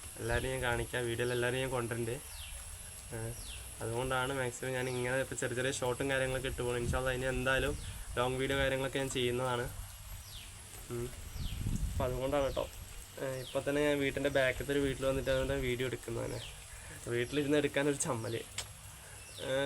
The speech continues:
വീട്ടുകാർ ഞാൻ അങ്ങനെ ഇതിലിങ്ങനെ സംസാരിക്കുമ്പോൾ വീട്ടുകാർ എന്താ സംഭവം എന്ന് അറിയില്ലല്ലോ, അവർക്ക് വല്ലാണ്ട് ഇതിനെക്കുറിച്ചൊന്നും വലിയ നിശ്ചയമില്ല. അപ്പോൾ അവരിത് എന്താ സംഭവം എന്ന് അറിയാൻ വേണ്ടിയിട്ട് ഇങ്ങനെ ഇരുന്ന് കേൾക്കും. ഞാൻ ഇങ്ങനെ പറയണത് എന്താ വെച്ചാൽ ഇങ്ങനെ ഇരുന്ന് കേൾക്കും. അപ്പോൾ അതുകൊണ്ടാണ് ഞാൻ അവിടെ നിന്ന് വീഡിയോസും കാര്യങ്ങളൊന്നും ചെയ്യാത്തത്.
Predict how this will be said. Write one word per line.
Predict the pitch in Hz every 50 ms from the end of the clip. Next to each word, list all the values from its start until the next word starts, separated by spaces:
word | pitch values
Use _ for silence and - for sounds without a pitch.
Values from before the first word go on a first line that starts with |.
| 139 143
വീട്ടുകാർ | 143 143 143 143 143 147 147
ഞാൻ | 143 143 143
അങ്ങനെ | 143 147 147 147 151
ഇതിലിങ്ങനെ | 147 143 143 147 151 151 151 -
സംസാരിക്കുമ്പോൾ | 147 135 127 - 139 131 131 131 139 139 139 139
വീട്ടുകാർ | 123 120 120 131 127 131 131 131 127 - 135
എന്താ | 131 131 131 135 147 151
സംഭവം | 147 135 131 127 139 143
എന്ന് | 147 147
അറിയില്ലല്ലോ, | 135 131 127 120 120 120 120
അവർക്ക് | 120 120 120 - 147 147 147 147 - - - - -
വല്ലാണ്ട് | 135 135 139 143 143 143 147
ഇതിനെക്കുറിച്ചൊന്നും | 147 151 147 143 147 135 151 151 147 151 147
വലിയ | 139 135 143 143 147 143
നിശ്ചയമില്ല. | 135 127 - - 151 139 120 104 - - - - - - - - -
അപ്പോൾ | - - 117 113
അവരിത് | 110 117 127 127 139 139
എന്താ | 135 131 143 143
സംഭവം | 156 131 123 127 131 135 143
എന്ന് | 147 151
അറിയാൻ | 143 143 139 139 135
വേണ്ടിയിട്ട് | 135 131 131 131 123 131 127 127
ഇങ്ങനെ | 127 127 131 135 135
ഇരുന്ന് | 135 131 135 127 135
കേൾക്കും. | 131 123 120 - 117 113 117
ഞാൻ | 117 120 123
ഇങ്ങനെ | 127 131 131 135 127
പറയണത് | 135 127 127 123 127 127 127
എന്താ | 123 120 127
വെച്ചാൽ | 123 120 131 131 131
ഇങ്ങനെ | 131 131 131 131 131
ഇരുന്ന് | 127 139 - -
കേൾക്കും. | 135 127 127 117 - - - - - - - - - - - - - -
അപ്പോൾ | - - 120
അതുകൊണ്ടാണ് | 113 117 113 120 131 135 143 139 135 135 139 147 147 147 - - - -
ഞാൻ | 143 131 131
അവിടെ | 131 127 127
നിന്ന് | 139 143 139 135
വീഡിയോസും | 131 127 135 131 - 151 147
കാര്യങ്ങളൊന്നും | 147 143 143 143 139 139 135 -
ചെയ്യാത്തത്. | 135 120 117 120 120 113 107 - 117 117